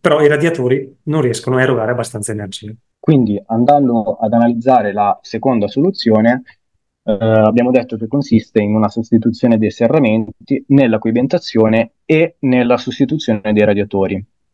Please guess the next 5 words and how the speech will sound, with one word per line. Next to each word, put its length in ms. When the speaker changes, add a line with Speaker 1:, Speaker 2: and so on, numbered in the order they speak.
Speaker 2:
E 120
come 240
possiamo 360
osservare 560
dalla, 480